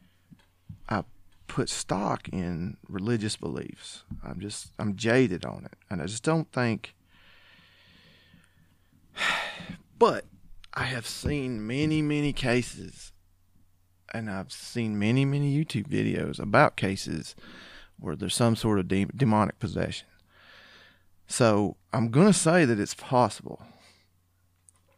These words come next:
but I'm unsure. I would say that the, um, the trial run thing, uh, theory that you posed, I think that's a pretty good one, to be honest with you.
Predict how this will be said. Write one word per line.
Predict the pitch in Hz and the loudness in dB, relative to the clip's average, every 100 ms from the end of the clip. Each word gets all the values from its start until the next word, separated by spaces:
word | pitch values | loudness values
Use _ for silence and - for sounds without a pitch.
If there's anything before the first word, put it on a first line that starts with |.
| _ _ _ _ _ _ _ | _ _ _ _ _ _ _
but | 135 117 | 0 2
I'm | 85 | 2
unsure. | 113 117 110 95 - - - _ _ _ _ - - _ _ _ _ | 2 2 2 -2 -6 -10 -20 _ _ _ _ -20 -20 _ _ _ _
I | 151 277 | 6 6
would | 311 | 4
say | - 95 82 67 - - - _ _ _ _ - | 2 -2 -2 -4 -8 -14 -20 _ _ _ _ -6
that | 120 95 - | -2 -2 -2
the, | 120 101 104 101 104 - | 0 2 2 0 -2 -2
um, | 104 101 92 92 101 - - - - - - - _ _ - - _ - - | 0 2 2 0 -2 -4 -8 -10 -16 -20 -20 -20 _ _ -20 -20 _ -20 -8
the | 120 | -4
trial | - 226 339 285 | 0 2 4 6
run | 131 123 113 | 6 6 4
thing, | 110 107 101 - - - | 4 2 0 -4 -12 -16
uh, | 73 67 82 - | -16 -16 -16 4
theory | 135 110 | 6 6
that | 87 - | 2 -2
you | 151 | -2
posed, | 139 98 87 - - | 0 0 -2 -6 -8
I | |
think | 170 339 349 | -6 -6 -4
that's | 196 - - | -6 -4 -6
a | 127 | -4
pretty | 170 180 | -4 -4
good | 113 123 196 | 0 0 0
one, | 110 - - _ | -2 -6 -14 _
to | 90 | -6
be | 98 | -2
honest | 92 107 - | 0 -2 -4
with | - | -10
you. | 62 | -12